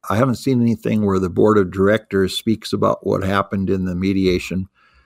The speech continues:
but President Christian issued a statement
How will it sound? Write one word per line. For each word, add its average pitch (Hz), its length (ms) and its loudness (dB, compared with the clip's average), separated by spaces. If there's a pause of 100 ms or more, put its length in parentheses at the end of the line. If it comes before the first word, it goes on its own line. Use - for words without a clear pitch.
(160)
but 101 240 2
President 127 480 2
Christian 113 520 2
issued 98 360 -2
a 90 60 0
statement 101 640 0